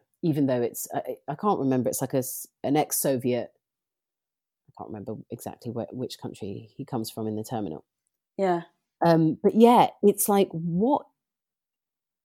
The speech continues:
Speaker 1: what is that line? Like, he's browned up.
Speaker 2: Yeah.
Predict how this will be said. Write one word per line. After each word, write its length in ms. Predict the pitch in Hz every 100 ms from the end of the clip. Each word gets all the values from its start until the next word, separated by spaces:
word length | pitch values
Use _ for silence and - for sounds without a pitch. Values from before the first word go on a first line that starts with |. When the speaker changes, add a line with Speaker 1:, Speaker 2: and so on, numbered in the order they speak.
| -
Speaker 1:
what 260 | 180 262 233
is 200 | 302 -
that 200 | 185 -
line? 380 | 139 120 104 104
Like, 300 | 120 139 139 151 175 _ _ _ _ _ _ -
he's 420 | - - 254 233
browned 480 | - 208 240 247 240
up. 400 | 262 151 - - _ _ _ _ _ _
Speaker 2:
Yeah. 360 | 196 196 190